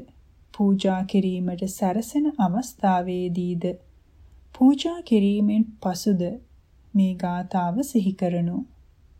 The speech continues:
එහි තේරුම "බුදුවරයෝ මෙසේය" කියා සිතාගත නොහැක්කෝය.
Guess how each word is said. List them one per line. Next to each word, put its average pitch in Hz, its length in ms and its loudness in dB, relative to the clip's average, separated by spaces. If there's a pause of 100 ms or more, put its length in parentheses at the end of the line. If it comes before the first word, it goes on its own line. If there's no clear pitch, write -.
(840)
එහි 190 220 4
තේරුම 175 520 -2 (1120)
"බුදුවරයෝ 202 840 4
මෙසේය" 185 720 4 (240)
කියා 175 400 2 (180)
සිතාගත 208 760 0
නොහැක්කෝය. 185 840 0